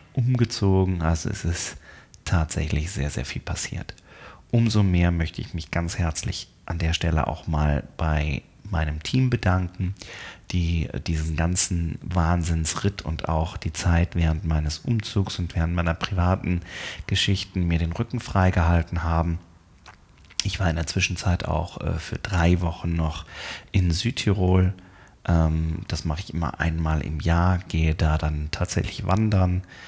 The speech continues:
genieße die Ruhe, steig auf den ein oder anderen Berg und, ähm, ja, tanke da quasi ein bisschen Kraft und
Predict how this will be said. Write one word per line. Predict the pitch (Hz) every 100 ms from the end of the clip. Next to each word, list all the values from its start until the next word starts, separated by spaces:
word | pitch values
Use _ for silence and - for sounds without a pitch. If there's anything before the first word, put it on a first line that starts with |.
| - - -
genieße | 87 85 85 - -
die | 92
Ruhe, | 82 95 101 101 95 95
steig | - 92 90 -
auf | 76
den | - 85
ein | 95 85
oder | 82 80
anderen | 82 80 78
Berg | 82 82 87 - -
und, | 73 78 - - - - - - - -
ähm, | 87 85 82 98
ja, | 107 85 - - - - - -
tanke | 98 92 -
da | 76
quasi | - 85 82
ein | 85
bisschen | 82 78 87 -
Kraft | - 92 -
und | 90 82 -